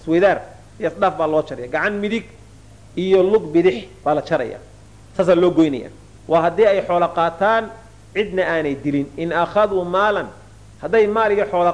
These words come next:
qaataan, oo walam yaqtuluu, aanay waxba dilin, quticat, waa la jarayaa, aydiihim, gacmahooda, wa arjuluhum, iyo lugahooda, min khilaafin, isdhaaf iyo isweydaar baa loo jarayaa, lug,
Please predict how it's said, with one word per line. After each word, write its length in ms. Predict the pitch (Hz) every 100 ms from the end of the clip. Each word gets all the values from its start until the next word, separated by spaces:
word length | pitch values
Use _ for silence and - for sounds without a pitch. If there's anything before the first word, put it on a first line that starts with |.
| 170
qaataan, 420 | 175 170 208 190
oo 100 | 185
walam 280 | 180 220 214
yaqtuluu, 520 | 190 180 - 202 220
aanay 260 | 202 196 185
waxba 320 | 180 180 233
dilin, 400 | 175 175 160 135 - - - -
quticat, 500 | 170 180 226 202 190
waa 160 | 208 202
la 140 | 190
jarayaa, 480 | - 220 202 185 180
aydiihim, 560 | 180 170 214 185 180
gacmahooda, 580 | 170 160 202 190 190 175
wa 140 | 180 175
arjuluhum, 560 | 233 214 220 185 196
iyo 140 | 190 185
lugahooda, 500 | 196 233 202 165 175
min 160 | 180
khilaafin, 560 | 165 180 208 214 165 120 - - - -
isdhaaf 420 | - 214 220 185
iyo 120 | 277 302
isweydaar 460 | - 185 185 190
baa 140 | 165 160
loo 160 | 170 170 -
jarayaa, 260 | 147 139
lug, 200 | 151 208